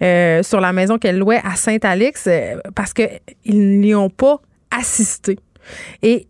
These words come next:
ce qu'ils disent, les locataires, c'est qu'ils n'ont jamais eu d'informations au sujet de l'audience et qu'ils sont lésés dans leurs droits. Et donc, en ce sens-là, ils demandent une reprise de la procédure, ce qui annulerait leur éviction et ce qui leur permettrait de retourner,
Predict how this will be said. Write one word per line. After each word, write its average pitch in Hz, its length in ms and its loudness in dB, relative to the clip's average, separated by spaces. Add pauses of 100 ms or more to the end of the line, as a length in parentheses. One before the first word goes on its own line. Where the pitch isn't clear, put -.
ce - 140 -8
qu'ils 196 220 0
disent, 220 440 2
les 196 240 2
locataires, 208 480 0
c'est 226 160 -4
qu'ils 202 140 0
n'ont 196 40 2
jamais 226 280 2
eu 269 80 0
d'informations 214 1080 0
au 202 160 2
sujet 208 460 0
de 208 60 2
l'audience 190 760 0 (460)
et 233 100 2
qu'ils 190 220 0
sont 226 380 0
lésés 208 680 2
dans 202 240 0
leurs 185 240 2
droits. 196 340 2
Et 208 80 0
donc, 214 320 0
en 202 100 0
ce 208 120 0
sens-là, 208 320 -2
ils 254 60 2
demandent 214 220 4
une 190 120 4
reprise 214 480 0
de 196 60 0
la 185 100 0
procédure, 214 420 0
ce - 80 -10
qui 226 200 0
annulerait 226 580 2
leur 185 260 0
éviction 190 360 -2
et 247 60 0
ce - 80 -10
qui - 100 -4
leur 180 180 0
permettrait 269 600 0
de 202 80 2
retourner, 202 720 2